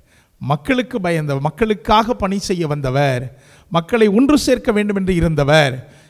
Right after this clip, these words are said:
இறைவனுடைய வல்லமையை முழுவதுமாக இறைமகன் என்று பெற்றிருந்தவர். அதான் ஆண்டவருடைய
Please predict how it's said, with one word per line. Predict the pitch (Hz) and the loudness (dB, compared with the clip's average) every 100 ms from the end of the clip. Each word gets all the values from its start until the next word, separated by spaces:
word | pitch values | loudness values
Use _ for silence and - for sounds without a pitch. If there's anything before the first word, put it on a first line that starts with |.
| _ | _
இறைவனுடைய | 165 208 254 240 226 214 | 2 4 4 4 4 4
வல்லமையை | 185 220 247 240 226 | 4 4 4 4 4
முழுவதுமாக | 208 233 254 240 233 214 202 | 6 6 6 6 6 6 6
இறைமகன் | 202 233 302 294 269 | 6 8 8 6 6
என்று | 269 269 269 | 4 4 4
பெற்றிருந்தவர். | 269 - 320 311 294 277 262 196 139 - - _ _ _ _ _ _ _ _ _ _ _ _ - | 2 4 4 4 6 8 8 6 0 -8 -20 _ _ _ _ _ _ _ _ _ _ _ _ -6
அதான் | 156 294 339 | 2 6 6
ஆண்டவருடைய | 285 277 269 254 233 | 4 2 0 0 0